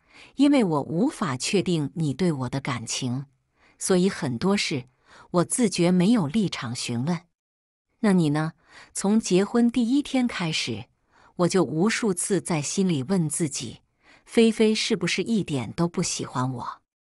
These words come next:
不喜欢，我不会嫁的。不喜欢，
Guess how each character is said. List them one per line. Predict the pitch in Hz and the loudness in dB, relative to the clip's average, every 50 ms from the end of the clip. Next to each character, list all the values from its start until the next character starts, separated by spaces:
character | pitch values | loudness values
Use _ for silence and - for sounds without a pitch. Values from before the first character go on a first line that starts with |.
| _ _ _ _ _ _ _ | _ _ _ _ _ _ _
不 | - 233 208 | -4 -2 -2
喜 | 175 - - 147 | 0 -2 -2 -4
欢， | 123 - 156 143 135 139 - _ _ _ _ _ _ _ _ - | -4 -4 -4 -6 -6 -8 -10 _ _ _ _ _ _ _ _ -4
我 | 175 165 | -2 -2
不 | - - 160 156 | -2 -2 -4 -2
会 | - 226 190 | 0 0 -2
嫁 | 180 - 220 185 156 127 | 0 0 -2 -2 -2 -4
的。 | - - - - - _ _ _ _ _ _ _ _ _ _ _ _ _ | -6 -8 -10 -10 -12 _ _ _ _ _ _ _ _ _ _ _ _ _
不 | - - 208 | -4 -2 0
喜 | 185 - - - 127 | 0 0 -2 -6 -6
欢， | - - 139 127 135 - | -6 -6 -6 -6 -6 -8